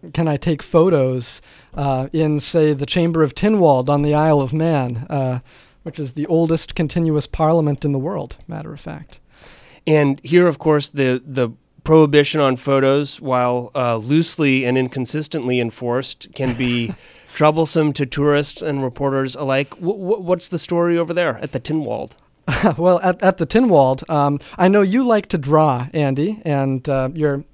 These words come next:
Speaker 1: a gifted sketch artist, may
Speaker 2: Well,
Speaker 1: I
Speaker 2: thank
Speaker 1: say.
Speaker 2: you.
Speaker 1: Um, and I know you've sketched some formal sessions from the floor of the House, for example.
Speaker 2: Guilty as charged.
Speaker 1: <laughs>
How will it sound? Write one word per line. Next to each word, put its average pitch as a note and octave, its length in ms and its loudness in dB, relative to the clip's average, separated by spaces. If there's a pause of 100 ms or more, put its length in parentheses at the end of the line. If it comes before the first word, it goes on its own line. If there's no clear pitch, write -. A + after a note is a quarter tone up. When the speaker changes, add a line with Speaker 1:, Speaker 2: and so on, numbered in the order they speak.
Speaker 1:
a F#3 60 -4
gifted E3 360 -4
sketch - 320 -4
artist, C#3+ 320 0
may D#3+ 120 -2
Speaker 2:
Well, - 80 -2
Speaker 1:
I - 40 -6
Speaker 2:
thank - 60 -10
Speaker 1:
say. C#3+ 100 -4 (540)
Speaker 2:
you. C#3+ 60 -4
Speaker 1:
Um, C3+ 280 0
and D#3+ 100 0
I D#3+ 60 2
know E3+ 80 2
you've F3 200 2
sketched - 500 -4
some D#3+ 380 -2
formal F3 380 2
sessions E3+ 520 -4
from D3 220 -2
the C3+ 60 -4
floor D3 380 -2
of C#3 200 -6
the C#3 200 -4
House, D3+ 540 -6
for C#3+ 180 -8
example. B2+ 480 -10 (100)
Speaker 2:
Guilty B2 300 -10
as - 100 -14
charged. - 420 -12
Speaker 1:
<laughs> - 40 -6